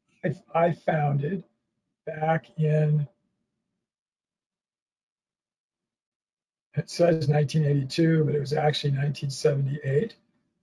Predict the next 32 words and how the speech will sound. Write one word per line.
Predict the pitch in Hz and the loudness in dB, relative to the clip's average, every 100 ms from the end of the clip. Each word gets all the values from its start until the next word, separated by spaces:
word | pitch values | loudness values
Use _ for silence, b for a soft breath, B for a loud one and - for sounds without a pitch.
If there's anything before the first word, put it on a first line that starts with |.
| - | -8
and | 147 | -6
it | 147 | -4
was | 131 | -4
called | - 156 143 | 0 2 2
Aurora | - 139 165 170 151 - | 2 6 8 8 6 0
at | 135 | -6
that | 139 139 - | -8 -8 -10
time. | 147 135 143 190 _ _ _ _ | -14 -12 -12 -12 _ _ _ _
We | 147 | -12
changed | 135 - 165 165 170 135 | -10 -6 -4 0 -2 -2
the | 147 | -4
name | 147 147 156 156 156 156 | -4 0 0 0 0 -4
to | 151 - 160 | -4 -6 -4
A | 151 | -4
T | - 147 | -4 -6
C | - - 170 165 160 143 | -6 -4 0 2 0 -2
in | 143 | -4
nineteen | 151 151 156 151 | -4 -4 -4 -2
eighty-two, | 147 143 139 170 170 170 175 - _ _ _ _ _ | -2 -4 -6 0 2 2 0 -4 _ _ _ _ _
and | 151 | -8
we | 143 | -2
went | 151 156 - | -2 -2 0
public | 190 165 139 135 - | 0 2 0 -6 -8
at | - | -6
that | 143 - - | -6 -6 -10
point. | 147 160 190 143 | -8 -8 -8 -8
And | 139 | -6
as | 139 | -6
you | 147 | -6
can | 147 | -6
see, | 135 - 170 165 156 - _ _ _ _ _ 170 | -6 2 4 4 2 -2 _ _ _ _ _ -18
in, | 160 156 147 | -10 -6 -6